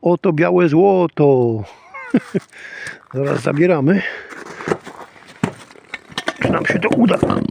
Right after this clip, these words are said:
przepraszam, zabrać? Jakoś zabrać się nam to uda.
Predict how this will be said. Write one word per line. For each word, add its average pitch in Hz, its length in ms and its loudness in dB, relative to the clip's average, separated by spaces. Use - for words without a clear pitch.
przepraszam, 156 520 2
zabrać? 156 720 2
Jakoś 160 460 -6
zabrać 160 480 -6
się 190 140 -4
nam 180 140 -10
to 185 160 -10
uda. 220 380 0